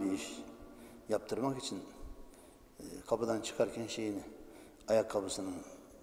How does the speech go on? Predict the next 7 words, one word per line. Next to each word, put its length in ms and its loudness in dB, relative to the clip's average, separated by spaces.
sağ 400 6
şeyini, 360 -2
tekini 380 0
ileri 280 4
doğru 320 0
atıyor 300 0
ki 200 -8